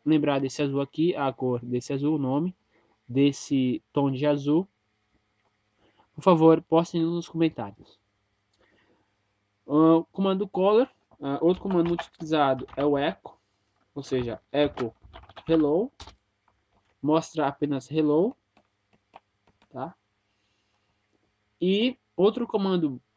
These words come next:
utilizado, é, no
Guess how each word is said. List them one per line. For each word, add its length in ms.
utilizado, 840
é, 160
no 560